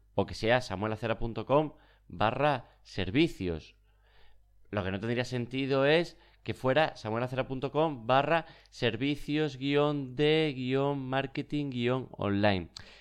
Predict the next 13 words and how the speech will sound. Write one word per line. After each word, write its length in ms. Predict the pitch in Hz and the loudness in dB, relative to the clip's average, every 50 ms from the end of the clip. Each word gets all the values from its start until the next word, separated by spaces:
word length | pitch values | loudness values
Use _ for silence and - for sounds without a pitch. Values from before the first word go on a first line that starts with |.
| - _ | -20 _
Sí 200 | _ - - 170 | _ -8 -6 -2
tendría 300 | - 196 202 202 196 202 | 0 0 2 2 2 0
sentido, 680 | 196 - 190 175 165 - 180 180 156 160 165 165 - - - _ _ _ _ _ - | 0 0 0 -2 -2 0 -2 0 0 0 -2 -2 -4 -10 -18 _ _ _ _ _ 4
pero, 540 | - 208 208 202 196 165 165 165 165 - - _ _ _ _ _ _ _ _ _ _ | 6 8 8 8 8 6 4 2 0 -2 -8 _ _ _ _ _ _ _ _ _ _
pero 440 | - 147 151 151 131 131 131 123 - _ _ _ _ _ _ _ - _ _ - | 4 6 6 6 4 2 0 -2 -6 _ _ _ _ _ _ _ -20 _ _ -8
ya 260 | 107 117 135 143 147 | 0 2 2 4 2
estaríamos 440 | 139 - 135 123 117 123 127 131 - | 2 -2 -2 -2 0 -2 -2 -4 -4
complicando 580 | - 127 107 101 101 95 - - 107 110 110 104 | -6 -6 -6 -6 -8 -6 -2 -2 -2 0 -2 -4
un 100 | 98 - | -4 -4
poco 220 | 110 101 95 101 | -4 -4 -2 -2
más 200 | 95 101 98 101 | -2 -2 -2 -4
el 80 | 98 87 | -4 -6
asunto. 520 | 82 - - 87 85 78 73 - - | -6 -8 -6 -8 -8 -8 -10 -14 -20